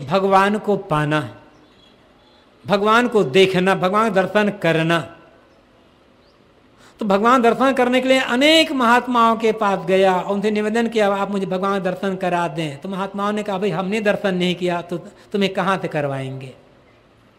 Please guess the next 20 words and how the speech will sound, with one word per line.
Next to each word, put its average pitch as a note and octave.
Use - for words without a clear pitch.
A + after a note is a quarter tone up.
भगवान G3+
दर्शन A3
कहीं A3
हुए G3
नहीं।" D#3+
हाँ, G3+
भटकते B3+
भटकते A#3+
संतों A3+
के G#3
पास G3+
मैंने G#3
ये G#3
सुना G#3
कि C4
जब C4+
तीसरा B3
नेत्र B3+
खुलता A3
है, D#3